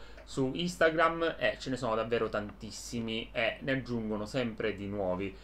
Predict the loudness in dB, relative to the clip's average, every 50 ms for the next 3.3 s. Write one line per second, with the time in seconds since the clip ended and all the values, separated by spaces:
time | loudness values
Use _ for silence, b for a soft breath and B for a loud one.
0 | B B B B 10 10 12 12 10 6 4 4 6 6 6 4 2 6 6 6
1 | 6 4 4 4 4 6 6 6 6 6 6 4 4 4 4 4 4 4 0 -4
2 | -2 0 0 0 0 0 0 2 2 2 4 4 4 6 6 6 6 6 4 0
3 | -2 -2 -2 -2 -2 -2